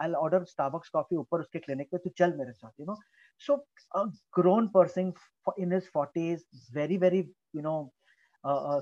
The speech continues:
strong person from outside, you know, everything looks fine। He has a Mercedes car, he has, he has a beautiful house। You can never think such a person can have issues,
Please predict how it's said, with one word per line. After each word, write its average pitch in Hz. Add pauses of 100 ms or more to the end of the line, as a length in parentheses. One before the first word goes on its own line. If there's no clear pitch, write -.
strong 170
person 165 (160)
from 156
outside, 151
you 156
know, 165
everything 185
looks 175
fine। 151
He 151
has 147
a 165
Mercedes 185
car, 160
he 151
has, 143 (400)
he 156
has 151
a 160
beautiful 190
house। 147 (300)
You 185
can 214
never 202
think 233 (260)
such 185
a 208
person 190
can 185
have 156
issues, 143